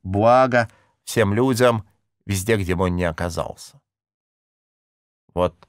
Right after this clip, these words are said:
мирская точка зрения, что если со мной обошлись несправедливо, я тоже имею право, в свою очередь, поступить несправедливо.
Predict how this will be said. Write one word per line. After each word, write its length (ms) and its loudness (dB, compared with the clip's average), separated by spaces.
мирская 680 2
точка 440 -2
зрения, 640 0
что 460 2
если 760 2
со 180 0
мной 280 2
обошлись 580 0
несправедливо, 1160 0
я 180 4
тоже 460 2
имею 280 0
право, 380 4
в 40 -6
свою 340 0
очередь, 400 -2
поступить 540 -4
несправедливо. 880 -4